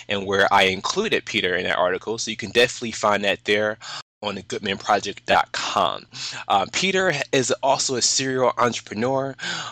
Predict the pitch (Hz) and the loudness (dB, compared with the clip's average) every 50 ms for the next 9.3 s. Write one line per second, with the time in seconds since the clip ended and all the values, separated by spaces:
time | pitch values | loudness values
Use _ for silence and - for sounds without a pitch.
0 | - _ _ _ - 104 107 104 107 107 - - 110 120 131 135 - - - 131 | -14 _ _ _ -6 -6 -6 -6 -6 -10 -6 -2 0 0 2 2 0 0 0 0
1 | 123 120 120 117 120 120 113 - - 87 90 87 87 104 107 104 - - - 123 | 0 2 0 0 0 -2 -4 -2 -2 -2 -2 -2 -2 -2 -2 -2 -4 -4 -2 -2
2 | 127 131 117 - - - 131 131 127 127 120 127 - - - - - - - 101 | 0 0 0 0 0 0 -2 -2 -2 -4 -6 -8 -10 -12 -12 -12 -8 0 2 4
3 | 98 98 98 95 98 113 101 107 113 104 113 107 104 104 107 104 - - - - | 4 4 4 4 2 2 2 2 2 4 6 6 8 6 6 2 0 0 2 2
4 | 110 110 - 95 107 110 - - - - 113 113 110 107 - 92 95 - - - | 2 2 2 2 2 2 2 0 -4 -6 -4 -4 -4 -4 -4 -4 -4 -2 0 2
5 | 80 60 - - - - 113 117 - 113 - - 117 117 113 113 - - - 151 | 2 0 0 -2 2 4 4 4 2 -2 -6 -4 -4 -4 -4 -6 -8 -12 -12 -10
6 | 135 - - - - 104 107 101 98 - 127 139 143 127 117 110 120 175 277 - | -10 -10 -10 -6 -4 -2 -2 -2 -2 0 2 2 2 2 2 -2 -2 -4 -4 -2
7 | - 113 95 - - - - - - - - 98 98 95 95 98 - - - - | -2 -4 -4 -4 -6 -12 -16 -16 -8 0 2 4 4 6 4 4 2 0 0 0
8 | 127 113 110 101 95 101 131 185 185 - - - - - - - - 104 104 101 | 0 -2 0 0 2 2 2 2 0 -4 -10 -12 -12 -12 -10 -2 2 4 6 8
9 | 101 98 95 95 98 | 8 6 6 4 2